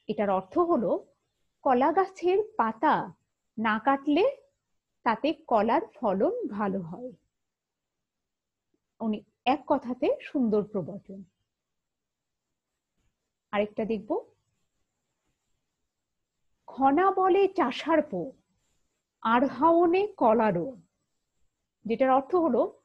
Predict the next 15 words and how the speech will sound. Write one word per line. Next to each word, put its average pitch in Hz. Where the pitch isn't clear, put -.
আষাঢ় 359
শ্রাবণ 320
কলা 254
রোপণের 240
যথার্থ 214
সময়। 185
এই 339
ছিল 311
আমাদের, 269
আহ, 247
প্রথম 359
পোর্শনটা 214
শেষ 220
হয়ে 185
গেল 185